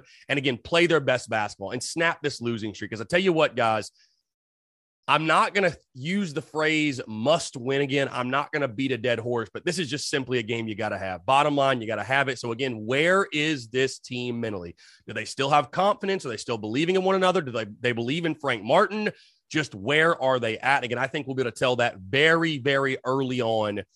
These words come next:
in this basketball game. Again, now, another big storyline. Like I said, winless dogs come to Columbia, and the streak that hangs over the heads of the University of Georgia, it, it really i-, is wild. I mean,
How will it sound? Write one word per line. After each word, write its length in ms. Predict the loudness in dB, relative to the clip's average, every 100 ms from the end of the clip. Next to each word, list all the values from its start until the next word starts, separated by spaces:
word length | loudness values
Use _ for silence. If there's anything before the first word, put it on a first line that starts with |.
| _ _ _ -2
in 280 | 0 0 -2
this 380 | -6 -6 -6 -8 -6
basketball 520 | 2 2 2 0 -2
game. 140 | -2
Again, 200 | 0 2
now, 120 | 4 2
another 220 | 2 0
big 100 | 0
storyline. 400 | 4 6 8 6
Like 100 | 4
I 40 |
said, 120 | 2
winless 520 | 2 2 4 0 -2 0
dogs 600 | 2 4 2 0 -6 -4
come 240 | -2 2
to 80 | 0
Columbia, 680 | 2 2 2 0 0 0 0 _ _ _ 0
and 200 | 2 4
the 100 | 4
streak 920 | 2 -8 -4 -2 2 2 0 -4 -18 _ _ -2
that 240 | -2 -2
hangs 540 | -2 2 2 2 -2 -2
over 320 | 4 4 4 0
the 160 | -2
heads 400 | -2 0 0 -2
of 140 | -6 -8
the 80 |
University 500 | -6 -4 -2 -4 -6 -10
of 60 |
Georgia, 380 | -8 -8 -10 -14 -16 -20 _ -4
it, 160 | -2 2
it 160 | 0
really 600 | 0 2 4 6 4 2 -4
i-, 260 | -2 -2 0
is 160 | -2
wild. 460 | 0 2 2 0 -4
I 20 |
mean, 160 | -4